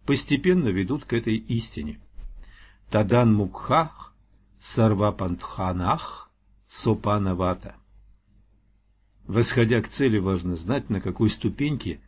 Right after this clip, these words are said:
лестницы находишься. Следует твёрдо идти по пути собственной духовной практики, садханы, не осуждая другие пути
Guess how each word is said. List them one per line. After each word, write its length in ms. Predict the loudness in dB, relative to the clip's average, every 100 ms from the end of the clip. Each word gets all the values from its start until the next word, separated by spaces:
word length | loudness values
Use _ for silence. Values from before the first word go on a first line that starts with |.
| 0
лестницы 720 | 4 6 4 -8 -12 -16 -18 _ -4
находишься. 720 | -2 -2 -4 -10 -12 -18 -20 _ _ _ _ _ _ _ _ -20
Следует 460 | 2 6 8 8 6
твёрдо 380 | 4 6 4 2
идти 200 | 0 -4
по 120 | -4
пути 300 | -6 -4 -4
собственной 600 | 0 0 0 -2 -2 0
духовной 480 | -4 -2 -2 -2 -2
практики, 600 | -4 -6 -8 -16 -18 -18
садханы, 640 | -4 -4 -4 -8 -6 -8 -10 -20 -20 0
не 140 | 6
осуждая 500 | 6 6 2 4 2
другие 420 | 2 0 0 0 0
пути 440 | -2 -6 -6 -8